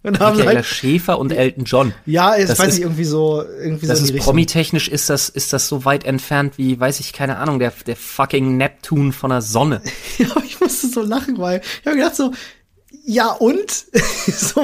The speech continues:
Speaker 1: warum muss das jetzt da stehen? Gibt's da nichts Wichtigeres? Aber dann dachte ich auch so bei mir, ja gut, wahrscheinlich ist Sommerloch. Und das ist tatsächlich so dieses Phänomen, wenn alle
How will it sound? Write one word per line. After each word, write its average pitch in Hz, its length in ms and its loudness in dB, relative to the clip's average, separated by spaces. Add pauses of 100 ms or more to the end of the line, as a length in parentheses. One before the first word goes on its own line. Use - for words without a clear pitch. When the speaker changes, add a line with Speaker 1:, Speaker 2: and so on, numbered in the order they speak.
(160)
Speaker 1:
warum 226 420 2
muss 240 200 0
das 208 220 0
jetzt 202 320 -2
da 170 120 2
stehen? 196 460 -2
Gibt's 160 180 -8
da 180 100 -2
nichts 180 220 -4
Wichtigeres? 214 520 -2 (420)
Aber 160 160 -2
dann 156 120 0
dachte 160 200 -2
ich 170 80 0
auch 156 80 0
so 143 100 -4
bei 131 140 -2
mir, 139 80 0
ja 160 60 2
gut, 196 280 -2
wahrscheinlich 165 500 0
ist 160 140 -6
Sommerloch. 123 480 -2
Und 143 280 -4 (300)
das 160 120 -2
ist 233 160 -2
tatsächlich 220 420 2
so 220 100 0
dieses 196 280 0
Phänomen, 202 460 0
wenn 165 100 -2
alle 208 360 0